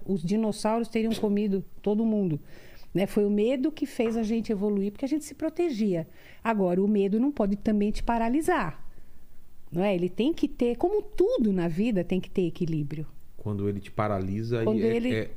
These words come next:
Speaker 2: aí tem que procurar ajuda.
Speaker 1: Aí tem que procurar ajuda, porque aí ele passou do
Speaker 2: Aí é um
Speaker 1: limite do
Speaker 2: trauma.
Speaker 1: aceitável, é. Aí já virou um trauma, te impede de viver, de realizar coisas, de ter uma rotina normal,
Speaker 2: A síndrome
Speaker 1: de
Speaker 2: do pânico é,
Speaker 1: viver.
Speaker 2: é um medo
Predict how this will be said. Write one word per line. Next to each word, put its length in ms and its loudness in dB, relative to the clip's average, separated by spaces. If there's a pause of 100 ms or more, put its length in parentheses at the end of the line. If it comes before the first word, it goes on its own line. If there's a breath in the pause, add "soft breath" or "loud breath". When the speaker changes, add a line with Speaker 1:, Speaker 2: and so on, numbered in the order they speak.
Speaker 2:
aí 160 -2
tem 160 -8
que 40 -2
procurar 340 0
ajuda. 320 -2 (100)
Speaker 1:
Aí 160 -2
tem 120 0
que 60 -10
procurar 380 0
ajuda, 340 2
porque 300 0
aí 100 2
ele 140 2
passou 560 0
do 100 0
Speaker 2:
Aí 60 0
é 20 2
um 180 2
Speaker 1:
limite 260 2
do 80 0
Speaker 2:
trauma. 280 2
Speaker 1:
aceitável, 760 2
é. 220 0 (480 loud breath)
Aí 160 2
já 140 2
virou 320 2
um 80 2
trauma, 760 2
te 140 -2
impede 400 2
de 140 2
viver, 500 2
de 100 0
realizar 540 2
coisas, 420 2
de 80 -8
ter 120 -2
uma 160 0
rotina 680 2
normal, 720 2 (440 loud breath)
Speaker 2:
A 80 -2
síndrome 360 2
Speaker 1:
de 120 2
Speaker 2:
do 100 2
pânico 240 2
é, 40 4
Speaker 1:
viver. 280 2
Speaker 2:
é 80 0
um 100 2
medo 480 0